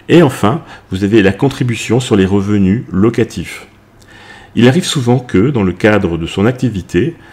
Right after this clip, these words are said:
le marchand de biens se rende propriétaire d'un immeuble occupé.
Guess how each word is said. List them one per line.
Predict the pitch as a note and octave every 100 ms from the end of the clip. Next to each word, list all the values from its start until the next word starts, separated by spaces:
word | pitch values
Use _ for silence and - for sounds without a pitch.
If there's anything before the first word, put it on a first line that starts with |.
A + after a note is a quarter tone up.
| - -
le | - F#2+
marchand | A#2 A#2+ C3+
de | G#2+
biens | F#2 A2
se | B2+
rende | F2+ G2+ A#2 A#2 -
propriétaire | - - G#2 G2 F2 F#2 G2+ E2+
d'un | F#2+
immeuble | F#2+ F#2 F#2+ G#2+ - -
occupé. | B2 B2+ D#2